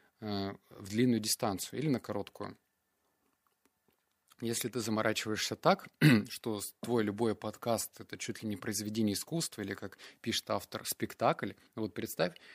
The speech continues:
я озвучиваю подкасты в понедельник и четверг. Два раза в неделю, правильно?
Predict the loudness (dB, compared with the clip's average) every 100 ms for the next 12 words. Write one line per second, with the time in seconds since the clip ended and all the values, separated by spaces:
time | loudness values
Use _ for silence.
0 | -16 -8 -4 -4 -4 -6 -6 -6 -4 -4
1 | -8 -18 -10 -8 0 0 0 -10 -6 -4
2 | 2 4 4 0 -6 0 2 2 -2 _
3 | _ _ _ _ _ _ _ -2 2 2
4 | 2 0 0 0 0 4 4 6 2